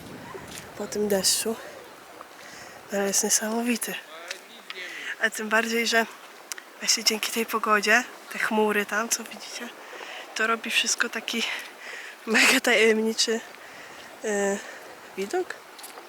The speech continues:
No, <laughs> powiedzmy, że robi widok. E, efekt, o, efekt, tak, taki tajemniczy.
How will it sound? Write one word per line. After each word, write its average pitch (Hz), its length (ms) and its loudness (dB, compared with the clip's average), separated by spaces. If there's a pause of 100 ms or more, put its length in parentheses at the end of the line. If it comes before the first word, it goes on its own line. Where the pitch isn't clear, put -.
(160)
No, 247 140 -6 (560)
<laughs> - 560 2
powiedzmy, 240 480 4 (360)
że 226 140 6
robi 202 380 2
widok. 196 300 0 (920)
E, 233 160 2
efekt, - 500 -2
o, 190 160 0 (180)
efekt, - 340 -10 (260)
tak, 170 100 -10 (340)
taki - 180 -10
tajemniczy. 196 580 0